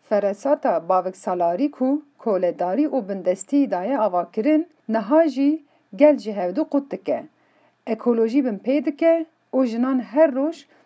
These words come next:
di nava qirtkirinê de mecbûrî darê zorê dike. Ji xwe hûn hemû dizanin ku vîrusa covid nozdeh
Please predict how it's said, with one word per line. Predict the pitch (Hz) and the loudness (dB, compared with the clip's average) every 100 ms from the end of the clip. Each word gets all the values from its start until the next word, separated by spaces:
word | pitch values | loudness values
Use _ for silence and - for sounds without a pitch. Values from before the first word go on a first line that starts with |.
| - | -8
di | 208 220 | -2 2
nava | 262 226 | 2 0
qirtkirinê | 180 214 - 196 254 269 | -4 -10 -8 -2 0 0
de | 254 330 - _ - | 0 0 -2 _ -6
mecbûrî | 202 196 185 208 214 302 349 _ _ - | -4 -4 -6 -2 2 2 0 _ _ -4
darê | 247 262 262 | 2 2 2
zorê | 190 180 185 190 | -4 -6 -6 -6
dike. | 160 160 131 101 _ _ _ | -8 -10 -10 -14 _ _ _
Ji | 214 | -6
xwe | 254 - 359 392 - | -2 4 4 2 -2
hûn | 269 240 | 0 0
hemû | 240 247 285 | 2 2 2
dizanin | 247 208 196 277 | -2 -4 0 2
ku | 285 - 233 285 285 _ - | 2 -2 0 0 -2 _ -12
vîrusa | 190 214 262 - 190 - | -6 -2 -2 -2 -4 0
covid | 277 247 208 - - | 0 0 -4 -12 -10
nozdeh | 185 180 180 302 285 | -6 -6 2 4 4